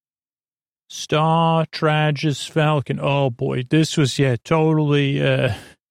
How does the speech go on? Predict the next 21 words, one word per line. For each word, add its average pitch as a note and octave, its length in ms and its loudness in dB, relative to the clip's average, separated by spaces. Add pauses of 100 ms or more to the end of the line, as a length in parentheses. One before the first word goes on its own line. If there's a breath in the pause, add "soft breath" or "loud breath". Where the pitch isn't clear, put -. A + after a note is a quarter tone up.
(1200)
so - 160 -6
it C3+ 100 -2
took F#3+ 180 0
me D#3+ 100 2
a C3+ 100 2
second. C3 400 -2
I C3 140 -2
can C3 240 -2
reread C3 500 0
Scooter's - 460 -6
writing, C3+ 460 -4
though. B2+ 420 -6 (400)
Looks A#3 240 -2
like G3 160 0
Snoopy's F3 560 0
jumping C3+ 680 -2
the C3 80 -4
balloon. C3 760 0 (440)
Oculus F#3 680 0
Rift, C3 680 -2
uh, B2+ 360 0